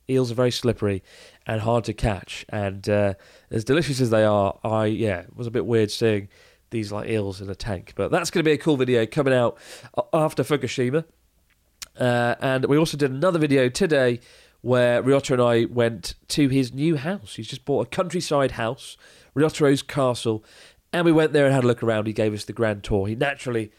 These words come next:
he wants to show it off, of course, and, uh, it is pretty good. He's got a spectacular bath with a real actual onsen pumping up from beneath the ground, so there's that to look forward to. But, uh, I've gotta head off now, though, guys. Gotta help the editors with some videos, finish this coffee.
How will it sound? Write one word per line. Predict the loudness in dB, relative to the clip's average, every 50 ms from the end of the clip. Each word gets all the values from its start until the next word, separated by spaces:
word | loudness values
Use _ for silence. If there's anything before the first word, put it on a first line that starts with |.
| _ _ _
he | -10 -8 -4
wants | 0 0 -2 -2 -2 -8
to | -10 -8
show | -6 -2 -2 0 0 0
it | 0
off, | 0 -2 -2 -4 -8
of | -16 -12
course, | -8 -6 -6 -6 -6 -8 -12 -18 -18 -12
and, | -10 -8 -8 -8 -8 -6 -4
uh, | -4 -2 -4 -4 -2
it | -2 0
is | 0 -2 -2
pretty | -2 -2 0 0 0
good. | -2 -2 -4 -4
He's | -4 -8 -10 -6
got | -2 -2 -2 -2 -4 _ _ _ _ _ _ _ _ -8
a | -8
spectacular | -6 -2 -2 -2 -2 -2 -4 -4 -4 -4 -2 0 0 2 2 2
bath | 2 0 0 2 2 0 -2 -4 -8 -10 -6
with | -6 -2 -2
a | -2
real | -2 0 -2 0 0 0 0 0 -2 -4 -6 _ _ _ _ _ -12 -8
actual | -8 -8 -8 -8 -8 -4 -4 -2
onsen | 0 0 -2 -2 -4 -4 -4 -4 -4 -4 -6 -8
pumping | -6 -6 -6 -6 -6 -8 -8 -6
up | -8 -8 -10 -14 _ _
from | -14 -12 -8
beneath | -6 -6 -6 -6 -6
the | -8 -6
ground, | -4 -2 -2 -2 -4 -6
so | -10 -8 -8
there's | -6 -6 -6
that | -6 -8 -8 -8
to | -12 -14
look | -14 -14
forward | _ -10 -8 -8 -8 -10
to. | -10 -12 -12 -12 -8 -6
But, | -4 -4 -4 -6 -8 -6
uh, | -4 -4 -4 -4 -6 -12 -20 -20 -20 -18 -8 -4
I've | -2 0 2
gotta | 2 2 4
head | 4 2
off | 2 0 0
now, | 0 0 2
though, | 2 0
guys. | 0 0 -2 -2 -2 -4 -6
Gotta | -6 -2 -2 -2
help | 0 -2 -2 -2
the | -2 -4
editors | -4 -6 -8 -10 -10 -10 -10 -14 -20 -20 -20 -20 _ -8
with | -8 -6
some | -6 -4 0
videos, | 2 2 2 0 -2
finish | -4 -4 -4 -4 -6
this | -10 -6
coffee. | -2 -2 -2 -2 -2 -4 -6 -6